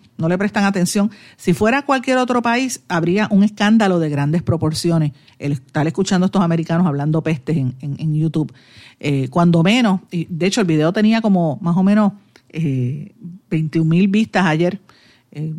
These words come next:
y unos cuantos comentarios negativos, ¿verdad? Pero, pero bueno, mándenlo a, a cancelar.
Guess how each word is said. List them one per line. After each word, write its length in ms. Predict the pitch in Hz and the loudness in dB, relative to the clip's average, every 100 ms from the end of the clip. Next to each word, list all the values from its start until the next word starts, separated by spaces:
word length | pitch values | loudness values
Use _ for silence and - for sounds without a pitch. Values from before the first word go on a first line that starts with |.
| 226 | -4
y 120 | 165 | 0
unos 260 | 175 220 214 | 4 4 2
cuantos 320 | 220 220 226 | 0 0 0
comentarios 520 | 208 190 180 190 214 | 2 2 2 2 2
negativos, 520 | 202 165 151 196 160 | 2 0 0 0 0
¿verdad? 240 | 143 165 180 | -2 -4 -2
Pero, 260 | 143 127 - _ _ | -2 -4 -8 _ _
pero 180 | 156 143 | -6 -4
bueno, 320 | 151 220 156 - | -2 -2 -2 -4
mándenlo 440 | 147 139 156 180 | -2 0 2 2
a, 200 | 196 151 | 2 0
a 20 | |
cancelar. 580 | 196 190 196 196 175 320 | 0 0 2 0 0 -4